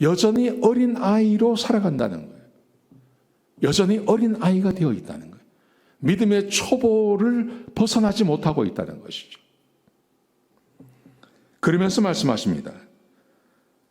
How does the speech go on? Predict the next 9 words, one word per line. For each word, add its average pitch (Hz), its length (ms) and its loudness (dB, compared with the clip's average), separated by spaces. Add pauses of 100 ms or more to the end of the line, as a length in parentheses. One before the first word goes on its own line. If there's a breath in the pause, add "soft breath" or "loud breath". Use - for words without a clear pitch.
(320)
아직도 147 960 -2 (960)
젖을 190 420 0
먹어야 117 400 0
하는 98 380 -2
갓난 156 580 0
아이 139 260 0
수준에 127 480 -2
머물러 90 380 -2
있다. 82 420 -14